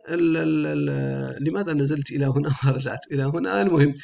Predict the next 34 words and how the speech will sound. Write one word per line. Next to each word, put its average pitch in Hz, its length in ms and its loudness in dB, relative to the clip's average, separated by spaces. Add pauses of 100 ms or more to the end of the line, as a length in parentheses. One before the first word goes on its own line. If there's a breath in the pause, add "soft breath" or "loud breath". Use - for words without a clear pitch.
(140 loud breath)
تدعم 233 360 2
مجموعة 202 240 4
من 185 160 2
اللغات 180 520 0
اللي 156 160 0
هي 160 200 0
ال 143 140 -6
آس 139 140 -2
بي 135 60 -6
دوت 113 220 -10
نت 165 260 -4
وال 139 100 -6
آس - 160 -14
بي - 60 -14
دوت - 200 -14
نت 107 160 -10
Core 180 280 -2
والجافا 143 500 -2
والنت 127 520 0
جي 156 300 0
اس 202 160 0
والبي 165 520 -2
اتش 160 160 -6
بي 160 140 0
والبايثون. 143 800 -8 (440 loud breath)
إذن 156 280 -2
كل - 380 -2
هذه 156 220 2
اللغات 175 500 0
نستطيع، 175 480 -4 (100)
آه، 147 240 -4
يعني، 139 420 -4
آه، 135 220 -4
إنشاء، 156 380 0